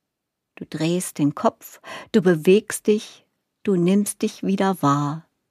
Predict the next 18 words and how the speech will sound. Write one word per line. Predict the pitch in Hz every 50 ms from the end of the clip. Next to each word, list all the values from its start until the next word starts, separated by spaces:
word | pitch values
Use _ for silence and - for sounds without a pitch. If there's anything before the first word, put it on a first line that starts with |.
| _ _ _ _ _ _ _ _ -
weil | 175 165 160
da | 143 - 170 156 156 151 - 180 - _ _ _ _ _ _ -
dieser | 214 208 - 214 214
Geruch | 208 226 220 208 - 151 151 - -
ist. | - - 165 160 - - - - _ - _ _ _ _ _ _ _ _ _ _ _ _ _ _ _ _ _ _ _ _ _ _ _ _ _ _ _ _ _ _ _ _ _ _ _ _ _ _
So | - 165 170 180
banal, | 143 147 147 147 151 143 143 143 151 175 196 233 - - _ _ _ _ _ _ _ _ _ _ _ _ _ _ _ _ _ _ _ _ _ _ _ _ _ _ _ _ -
so | 220 220 262 269 247
wirksam. | 208 214 190 - - - - - 170 170 175 190 190 - _ _ _ _ _ _ _ _ _ _ _ _ _ _ _ _ _ _ _ _ _ _ _ _ _ _ _ _ _ _ _ _ _ _ _ _ _ _ _ _ _ _ - - - - - - _ _ _ _ _ _ _ _ _ _ _ _ -
Ich | 214 - - -
weiß, | 190 175 160 147 160 - - - - _ _ _ _ _ _ _ _ _ _ _
dass | - 220 214 196 185 - - - - - - _ _
das | - 208 208
Thema | - _ - 262 208 196 202 196 190
leicht | 190 190 196 196 190 170 175 - - -
in | 160 185 185 170 -
Kitsch | - - 208 - - - -
kippt. | - - 208 - _ _ - - -